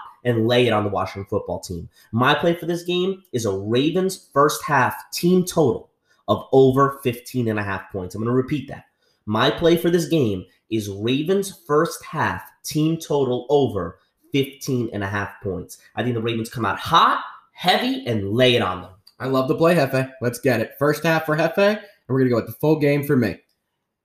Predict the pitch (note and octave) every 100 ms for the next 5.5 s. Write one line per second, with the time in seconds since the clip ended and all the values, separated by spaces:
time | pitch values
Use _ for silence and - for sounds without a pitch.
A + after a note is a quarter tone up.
0 | _ - C3 D3+ D3+ C#3 F#3+ C4 G3 F#3+
1 | F#3+ C3+ A#2+ B2 - - A#2 F#2 E2+ E2
2 | _ _ _ _ A#2 B2+ B2 A#2 - G2+
3 | G#2 A2 B2 D3 F#3+ A3+ A#3 - - B2
4 | B2+ B2+ A2 - A2 G2+ F#2+ G2+ G2+ G2+
5 | G2 F#2+ F2 - E2+